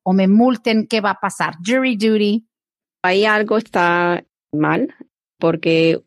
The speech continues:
Speaker 2: usualmente, o no, <laughs> no, no usualmente, jury duty solamente le pertenece a las personas
Speaker 1: Ujú.
Speaker 2: que son ciudadanos de Estados Unidos. Un residente permanente o una persona con un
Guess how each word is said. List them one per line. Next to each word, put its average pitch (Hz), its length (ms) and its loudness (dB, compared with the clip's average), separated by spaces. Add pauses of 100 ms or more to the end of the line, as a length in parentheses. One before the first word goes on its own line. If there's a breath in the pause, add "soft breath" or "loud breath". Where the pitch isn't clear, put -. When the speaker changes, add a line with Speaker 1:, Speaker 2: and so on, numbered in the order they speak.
(220)
Speaker 2:
usualmente, 170 880 0
o 165 120 0
no, 170 220 0
<laughs> 208 40 0
no, 226 200 -2 (340)
no 196 180 2
usualmente, 170 720 0 (200)
jury 226 260 2
duty 202 320 2
solamente 160 420 0
le 165 120 0
pertenece 156 520 -2
a - 20 0
las 156 120 -2
personas 156 680 -2 (300)
Speaker 1:
Ujú. 175 180 -4
Speaker 2:
que 180 100 2
son 165 200 0
ciudadanos 156 600 2
de 143 80 -6
Estados - 400 -4
Unidos. - 440 -6
Un 190 160 0
residente 160 520 0
permanente 170 640 0
o 165 60 2
una 151 280 2
persona 147 480 -2
con - 240 -4
un 160 400 0